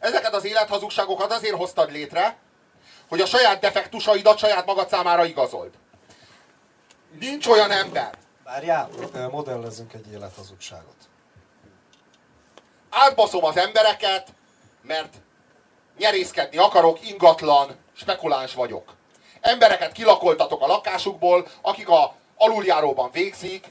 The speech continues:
Speaker 1: én pedig ráteszem a kezem a lakásukra, amit háromszoros áron adok el, és ebből megszedem magam. Más emberek pedig az én nyerészkedésemnek az árát az aluljáróban fizetik meg,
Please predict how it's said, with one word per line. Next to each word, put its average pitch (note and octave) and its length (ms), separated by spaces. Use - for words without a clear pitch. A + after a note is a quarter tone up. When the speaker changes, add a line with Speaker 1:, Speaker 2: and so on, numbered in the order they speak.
Speaker 1:
én - 140
pedig F#3 240
ráteszem G3 420
a G#3+ 60
kezem F#3 240
a D#3+ 60
lakásukra, F#3+ 840
amit F#3 220
háromszoros F#3+ 560
áron E3 280
adok C#3+ 280
el, G3 340
és - 100
ebből G#3 280
megszedem D#3+ 520
magam. A#2 380
Más G#3+ 240
emberek G#3+ 420
pedig D#3+ 200
az E3 200
én G3 340
nyerészkedésemnek F#3 920
az C#3+ 100
árát F#3 380
az F3+ 80
aluljáróban E3+ 600
fizetik D#3 420
meg, C#3+ 260